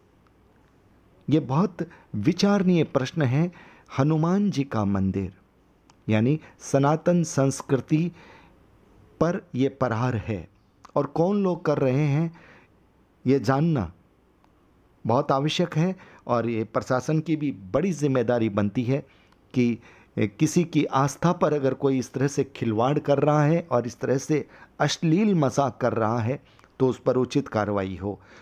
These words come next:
उस क्लिप में आवाज़ थी, एक युवक की और, अ, उसका बिल्कुल आक्रोश था, बहुत साफ था। विश्व हिंदू परिषद और बजरंग दल की तरफ से एक चेतावनी दी गई है कि ये जो कोई भी कर रहा है, उसे बख्शा नहीं जाएगा।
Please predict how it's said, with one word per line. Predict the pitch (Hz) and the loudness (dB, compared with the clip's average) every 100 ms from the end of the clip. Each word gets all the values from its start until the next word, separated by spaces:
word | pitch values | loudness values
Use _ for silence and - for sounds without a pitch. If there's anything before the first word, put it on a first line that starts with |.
| - | -6
उस | 185 | -6
क्लिप | - 180 190 - | -2 -2 0 -2
में | 180 | 0
आवाज़ | 147 139 170 170 | 2 2 0 -4
थी, | - 185 214 - _ - 127 127 | -8 -6 -6 -8 _ -18 -10 -2
एक | 120 - | -2 -2
युवक | 107 113 135 156 - _ | 0 2 2 0 -6 _
की | - 185 190 - | 0 0 0 0
और, | 117 104 101 104 - - - - | 2 2 0 -4 -12 -20 -20 -2
अ, | 110 107 - | 0 0 -4
उसका | 120 - 110 | -6 -2 -2
बिल्कुल | 107 120 151 131 | -2 -2 -2 0
आक्रोश | 120 - 156 147 | -2 -2 -2 -2
था, | - 139 | -2 -2
बहुत | 143 113 107 | 0 0 -2
साफ | - 120 127 | -2 -2 -2
था। | - 139 165 - - | -4 -4 -4 -8 -8
विश्व | 117 120 139 | -4 -2 0
हिंदू | 113 117 117 | 0 0 -2
परिषद | 113 113 117 123 127 117 - - - | -2 -4 -2 -2 -2 -4 -20 -20 -8
और | 120 107 | -4 -2
बजरंग | 101 110 117 120 117 - - | -2 -2 0 -2 -4 -10 -14
दल | 110 127 143 | -4 -2 -2
की | 143 | -4
तरफ | - 135 139 | -2 -4 -4
से | - 151 | -2 -4
एक | 139 _ | -4 _
चेतावनी | - 113 123 147 160 156 | -2 0 0 0 -2 -2
दी | 151 | -2
गई | 151 151 151 | -2 -2 -2
है | 156 175 - _ _ | -2 -4 -12 _ _
कि | 123 | -4
ये | 117 113 | -2 0
जो | 107 143 | 0 0
कोई | 147 156 | 0 0
भी | 143 139 | 0 -2
कर | 135 127 | 0 0
रहा | 139 131 | 0 0
है, | 156 156 - - | -4 -8 -18 -8
उसे | 117 - 113 | -6 0 0
बख्शा | 98 110 - 143 127 | 0 -4 -4 -4 0
नहीं | 120 107 123 | 0 0 0
जाएगा। | 117 120 127 143 | 0 0 -2 -4